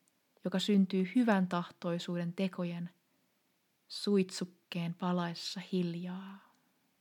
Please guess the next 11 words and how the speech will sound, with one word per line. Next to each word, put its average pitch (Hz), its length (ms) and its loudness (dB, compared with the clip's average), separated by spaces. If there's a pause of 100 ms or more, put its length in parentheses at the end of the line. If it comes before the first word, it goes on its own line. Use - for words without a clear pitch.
(2750)
Rakkaus 202 840 -4
on 175 380 -2 (460)
elämän 180 540 4
jumalatar, 190 640 0 (2000)
joka 190 180 2
kuninkaallisesta 185 1000 6
ulkoasustaan 170 880 0
huolimatta 175 720 0 (1900)
kumartui 202 580 6
minun 196 300 8
luokseni 185 640 0